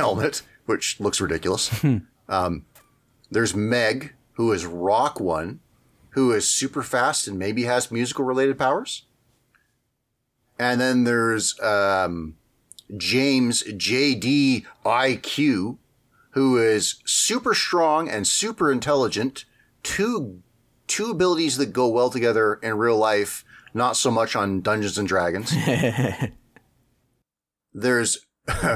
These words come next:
Speaker 1: Bunji, or Karate One,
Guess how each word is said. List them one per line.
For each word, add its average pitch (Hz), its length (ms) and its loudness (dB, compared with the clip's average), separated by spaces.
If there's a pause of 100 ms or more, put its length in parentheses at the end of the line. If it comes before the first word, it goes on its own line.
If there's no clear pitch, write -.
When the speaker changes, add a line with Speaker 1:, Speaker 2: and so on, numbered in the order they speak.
(600)
Speaker 1:
Bunji, 120 960 -2 (380)
or 120 240 2
Karate 127 500 2
One, 117 480 0